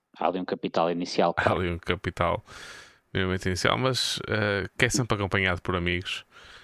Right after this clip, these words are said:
Speaker 2: ah, do papá Stroll e, eh,
Speaker 1: Uhum.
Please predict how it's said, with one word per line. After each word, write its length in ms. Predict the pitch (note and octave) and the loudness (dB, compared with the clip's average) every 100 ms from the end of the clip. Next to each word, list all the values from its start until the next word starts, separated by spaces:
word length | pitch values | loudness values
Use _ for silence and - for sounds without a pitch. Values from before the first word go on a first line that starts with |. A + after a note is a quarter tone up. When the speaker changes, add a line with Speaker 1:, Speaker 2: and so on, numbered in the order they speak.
| - _ - | -20 _ -16
Speaker 2:
ah, 800 | E2 E2 E2 E2 D#2 D#2 C#2+ F#2 | -14 -6 -2 -2 -2 -4 -6 -8
do 100 | F#2+ | -6
papá 320 | F2 - F2 | -6 0 0
Stroll 500 | - - F2+ F2 F#2 G2 - | 0 0 2 2 -2 -6 -4
e, 300 | F2+ E2 D2+ | -2 -2 0
eh, 420 | D#2+ E2 E2 F2 F2 _ _ - | 0 0 0 -2 -6 _ _ -8
Speaker 1:
Uhum. 160 | G2+ | -4